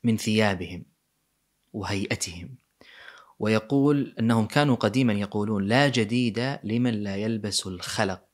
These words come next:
ولا أعرف إن كنتم تعرفون ما هو الخلق. الخلق يأتي على معنيين، المعنى الأول قالوا أنه هو الصاحب أو استعمل في سياق الصاحب، وهو ليس المعنى المراد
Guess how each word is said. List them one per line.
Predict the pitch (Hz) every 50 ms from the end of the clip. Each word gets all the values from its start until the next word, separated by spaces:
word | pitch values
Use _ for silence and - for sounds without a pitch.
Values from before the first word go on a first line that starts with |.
| - - _ _ _ _ _ _ _ _ _ -
ولا | 139 160 170 160
أعرف | 156 139 131 120 -
إن | 113
كنتم | 107 - 123 113 113
تعرفون | 98 - 107 95 98 107 - - 113 101 101
ما | 110 110
هو | 101 101 98 92
الخلق. | 92 - - - 110 104 104 107 - - _ _ _ _ _ _ _ _ _ _ _ - -
الخلق | 113 - - - 185 190 196 190 -
يأتي | 143 160 - - - - 151
على | 135 131 131 127 117
معنيين، | 117 113 101 104 101 104 104 101 98 90 87 85 - _ _ _ _ -
المعنى | 107 135 147 139 139 135
الأول | 127 - 147 147 147 147 147
قالوا | 143 - 131 131 131 139 135 117
أنه | 120 127 127 123
هو | 110 107 110 107
الصاحب | 104 - - - - 110 104 92 - - 92 - _ _ _ - -
أو | 98 92
استعمل | - - - - 120 104 104 113 110 101 98
في | 95 104 95
سياق | - - 101 98 92 95
الصاحب، | 90 - - - 80 - - - -
وهو | 107 110 120 120
ليس | 127 147 151 139 -
المعنى | 131 127 131 120 120 117
المراد | 110 107 107 110 107 104 101 98 -